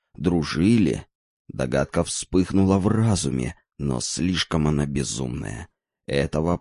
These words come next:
попросту не может быть, она мертва и давно.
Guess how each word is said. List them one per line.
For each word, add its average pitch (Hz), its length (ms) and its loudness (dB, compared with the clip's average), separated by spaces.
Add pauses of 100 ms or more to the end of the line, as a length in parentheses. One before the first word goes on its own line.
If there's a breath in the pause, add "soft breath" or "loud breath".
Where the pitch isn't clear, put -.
попросту 73 720 0
не 92 160 4
может 90 560 2
быть, 90 560 0
она 98 260 0
мертва 104 720 0
и 90 140 0
давно. 120 760 2